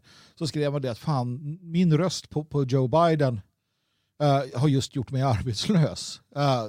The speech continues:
det här var ju jävla dumt sådär. Jag ska aldrig mer rösta på honom." Och så. Då sa det någon som sa, "Men, men mär-, visste du, alltså, märkte du inte, hörde du inte att han sa att han skulle stoppa det här?" Och på han, då den här killen som blev arbetslös, var att, "Jo,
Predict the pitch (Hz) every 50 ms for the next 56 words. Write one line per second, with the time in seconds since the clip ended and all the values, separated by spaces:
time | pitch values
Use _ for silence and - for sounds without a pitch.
0 | 107 139 135 131 139 151 147 147 143 131 139 131 113 113 117 104 110 117 107 107
1 | 98 - 123 110 101 104 110 104 - 139 123 117 113 117 117 113 110 104 95 -
2 | _ _ _ _ _ _ _ _ _ _ _ _ 127 127 107 - - 113 - 123
3 | 117 107 104 113 113 - - 120 113 139 127 - 151 147 135 135 110 - 135 -
4 | 143 135 127 135 147 139 139 147 147 139 135 143 151 156 151 139 135 135 151 160
5 | 147 135 - - - 196 208 196 160 135 143 139 143 143 139 127 123 135 147 156
6 | 147 123 - - - 196 202 156 - 117 110 147 139 127 131 185 196 170 - 127
7 | - - 135 127 110 - - - 190 202 208 180 - - 127 - - 127 120 -
8 | - 143 - _ - 220 143 107 82 - - _ _ _ _ _ _ _ _ _
9 | _ _ 165 151 - - 135 123 135 131 127 131 135 143 147 131 139 139 123 107
10 | 117 113 - 131 113 110 104 113 113 113 113 110 107 101 107 98 - 170 170 -
11 | 139 117 107 - 131 135 165 190 180 147